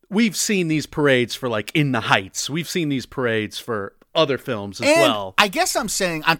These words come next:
Speaker 2: you're absolutely right for that caveat. And caveat number two, I would say, like, to me, if it's gonna be this gush fest coming out of the
Speaker 1: Mm-hmm.
Speaker 2: premiere, well, then don't wait for the, the movie to hit the public.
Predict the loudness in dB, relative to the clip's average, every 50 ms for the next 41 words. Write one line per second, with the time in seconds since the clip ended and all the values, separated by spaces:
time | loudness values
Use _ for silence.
0 | -10 -4 0 2 2 4 4 4 2 2 0 -4 -12 -12 -10 -10 -8 -2 0 0
1 | 0 0 -4 -6 -6 -6 -6 -6 -4 -4 -4 -4 -4 -6 -8 -8 -8 -4 0 2
2 | 2 2 2 0 -2 -2 -4 -6 -6 -8 -6 -4 -2 -2 -2 -2 -4 -8 -8 -6
3 | -6 -4 -6 -6 -8 -12 _ _ -20 -12 -4 0 2 2 2 2 0 -2 -2 -2
4 | -2 -4 -4 -2 -2 -2 -2 -2 -4 -8 -6 -4 -4 -4 -4 -4 -2 -2 0 0
5 | 0 0 0 0 0 0 0 0 -2 -2 -4 _ _ _ _ -20 -20 _ _ _
6 | -18 -10 2 6 6 6 6 6 2 -2 -2 -4 -6 -4 -6 -6 -8 -8 -10 -14
7 | _ _ 0 2 2 2 2 2 2 2 2 -2 -2 -2 -2 -2 0 0 0 -2
8 | -4 -6 -12 -20 -18 -2 2 4 4 4 4 2 0 2 6 6 6 6 4 0
9 | -6 -4 0 2 4 4 2 0 -4 -8 -2 0 0 0 0 -2 -8 -12 -12 -6
10 | -2 -2 0 0 0 0 0 0 -2 -4 -4 -4 -6 -6 -4 -2 -4 -2 -2 -4
11 | -8 -4 0 2 2 2 2 2 0 -2 -2 -6